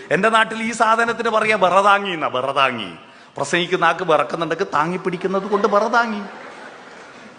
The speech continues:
ഈ ഹാളിന്റെ ചുമരിന് ചുമരെന്ന് പേര് വരാൻ കാരണമുണ്ട്. വെറുതെ ഒരു ചുമർ എന്ന വാക്കുണ്ടായതല്ല. മേൽക്കൂരിയെ ചുമന്ന് നിൽക്കുന്നതാണ് ചുമര്.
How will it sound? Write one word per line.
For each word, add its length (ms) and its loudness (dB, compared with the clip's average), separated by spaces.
ഈ 220 4
ഹാളിന്റെ 500 4
ചുമരിന് 540 0
ചുമരെന്ന് 440 2
പേര് 340 2
വരാൻ 260 2
കാരണമുണ്ട്. 640 2
വെറുതെ 480 2
ഒരു 140 2
ചുമർ 360 2
എന്ന 140 0
വാക്കുണ്ടായതല്ല. 960 2
മേൽക്കൂരിയെ 640 2
ചുമന്ന് 640 -2
നിൽക്കുന്നതാണ് 640 2
ചുമര്. 460 2